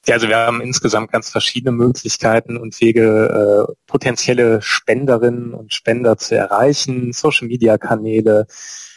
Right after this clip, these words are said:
Natürlich auch in den Medien sind wir sehr präsent. Wir können immer sehr schöne Geschichten über unsere Patientinnen, Patienten und die,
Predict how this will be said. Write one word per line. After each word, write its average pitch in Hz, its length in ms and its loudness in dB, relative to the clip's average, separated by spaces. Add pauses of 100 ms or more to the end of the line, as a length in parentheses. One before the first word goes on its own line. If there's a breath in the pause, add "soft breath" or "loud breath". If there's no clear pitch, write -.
(120 loud breath)
Natürlich 147 320 0
auch - 140 -2
in 123 60 -6
den 113 120 -4
Medien 131 320 2
sind 123 240 -12
wir 117 80 0
sehr 117 180 2
präsent. 110 600 -2
Wir 117 80 -10
können 120 200 -4
immer 117 200 0
sehr 117 160 4
schöne 117 260 -6
Geschichten 117 720 -6
über 113 180 -2
unsere 107 380 2
Patientinnen, 113 800 -4
Patienten 110 760 -4
und - 280 -16
die, 107 240 4